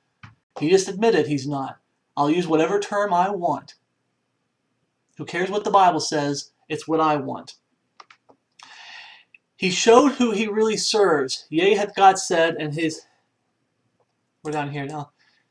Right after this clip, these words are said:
"He showed who he really serves. Yea, hath God said, and he is his own God." He is his own final authority. He can use whatever terms he wants. Who cares what title God chose? Exactly.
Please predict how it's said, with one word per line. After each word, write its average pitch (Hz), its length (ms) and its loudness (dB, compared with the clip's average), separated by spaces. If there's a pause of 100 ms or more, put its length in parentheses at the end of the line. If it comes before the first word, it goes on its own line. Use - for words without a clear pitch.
(2000)
"He 165 100 -8
showed 214 300 4
who 214 100 0
he 214 100 -2
really 196 240 4
serves. 165 420 0
Yea, 185 160 2
hath 196 180 -4
God 180 220 4
said, 185 320 0
and 151 120 -4
he 175 120 0
is - 100 -4
his 151 160 -4
own 156 220 0
God." 143 380 -2 (580)
He 185 120 2
is 190 120 4
his 165 120 0
own 185 180 4
final 190 360 4
authority. 147 680 -2
He 165 120 -4
can 160 160 -6
use 170 180 2
whatever 165 300 2
terms 202 340 -4
he 202 120 -6
wants. 175 340 0
Who 156 120 -2
cares 185 360 -2
what 190 160 -2
title 180 340 2
God 170 300 0
chose? 143 540 -6 (180)
Exactly. 151 720 -4